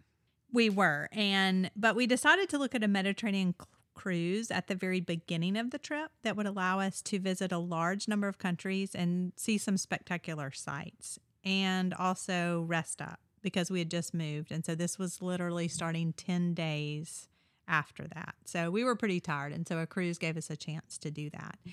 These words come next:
And so we're also gonna do an episode soon on the whole cruise portion, because there's a whole lot of things to unpack just about that. And I'll admit, I was a little reluctant at first to do a cruise in the Mediterranean,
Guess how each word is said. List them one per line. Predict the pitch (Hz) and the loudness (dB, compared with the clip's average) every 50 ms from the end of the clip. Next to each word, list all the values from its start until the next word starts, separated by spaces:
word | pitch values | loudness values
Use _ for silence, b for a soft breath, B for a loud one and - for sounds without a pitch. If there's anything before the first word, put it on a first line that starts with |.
| B B B B B B | B B B B B B
And | 233 233 - | 4 4 6
so | 277 254 254 | 6 4 4
we're | 254 262 254 - | 4 4 4 4
also | 359 427 - - 415 | 4 2 2 0 -2
gonna | - 285 254 233 214 | 0 2 4 4 4
do | 196 214 214 202 | 4 4 4 4
an | 190 170 | 4 2
episode | 175 - - 190 - 220 208 196 190 | 2 0 0 0 2 2 2 2 0
soon | - - 220 208 202 208 208 202 202 - | 0 0 2 4 4 4 4 2 2 2
on | 202 190 190 190 190 | 2 2 4 4 4
the | 190 175 | 4 2
whole | - - 220 208 202 202 | 2 2 2 4 4 2
cruise | 185 - - 185 160 160 - | 0 -2 -2 0 0 0 -2
portion, | - - - - - - - 160 170 | -4 -6 -8 -6 -6 -6 -4 -4 -2
because | 180 180 - 196 185 | -2 0 0 0 0
there's | - 202 196 | 0 0 -2
a | 196 180 | -2 -4
whole | - - - - - 285 285 277 262 226 | -6 -8 -16 -4 0 2 4 4 4 4
lot | 214 190 175 165 | 2 2 2 2
of | 165 - | 0 -2
things | - 160 156 156 156 160 160 - - | -2 -2 -2 0 0 -2 -4 -4 -2
to | - 202 180 | 0 2 2
unpack | 170 170 165 - 170 160 156 151 - - _ _ | 4 2 2 0 0 0 0 -2 -4 -8 _ _
just | - 185 175 170 170 165 - - - - | -4 -2 0 0 0 0 -2 -6 -8 -6
about | 170 165 - 156 156 165 - - | -6 -6 -4 -6 -6 -8 -8 -8
that. | - 151 151 156 160 160 - 208 - B B B B B B B B B | -8 -8 -6 -6 -8 -8 -10 -14 -20 B B B B B B B B B
And | - 202 202 | 0 2 4
I'll | - 277 339 359 | 6 6 6 6
admit, | 285 214 196 190 170 160 160 | 6 6 4 4 4 4 4
I | 196 220 262 | 4 4 6
was | 294 294 - | 6 4 2
a | 262 | 2
little | 233 226 226 220 214 208 | 0 2 0 0 0 0
reluctant | 196 196 185 175 160 - - - 202 202 | 0 0 0 0 -2 -2 -2 -2 0 0
at | 208 - - | 0 -2 -2
first | - 208 214 226 214 - - - | -2 -2 0 -2 -2 -4 -6 -4
to | - - | -2 0
do | 190 175 175 - - 175 180 180 180 185 190 196 208 220 233 240 262 - - _ _ _ _ - | 0 0 -2 -2 -2 0 0 2 2 2 2 2 2 0 0 -2 -2 -4 -10 _ _ _ _ -4
a | 220 202 | -4 -4
cruise | - - - 180 165 165 170 175 185 208 214 - - - - - | -4 -2 -2 0 0 0 0 0 -2 -4 -6 -8 -10 -10 -2 0
in | 208 202 | 2 2
the | 202 | 4
Mediterranean, | 196 190 190 196 - - 190 175 175 180 185 196 208 233 | 4 2 2 0 0 -2 -2 0 0 0 0 0 0 -2